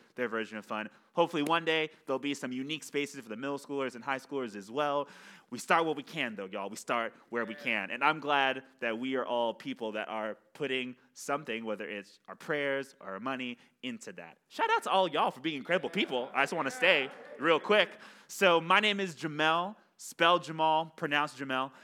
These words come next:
and I'm gonna be bringing the message this morning, and we will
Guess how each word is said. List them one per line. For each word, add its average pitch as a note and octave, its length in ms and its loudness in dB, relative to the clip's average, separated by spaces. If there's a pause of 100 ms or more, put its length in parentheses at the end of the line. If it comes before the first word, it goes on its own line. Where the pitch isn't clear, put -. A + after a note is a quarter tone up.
and C3+ 180 2
I'm C#3+ 220 2
gonna D3 220 -2
be C3+ 320 -2
bringing C3 320 -6
the B2 60 -6
message C3+ 440 -4
this A#2+ 180 -12
morning, B2 480 -4
and A#2 320 -6 (300)
we C#3 180 0
will C3+ 380 2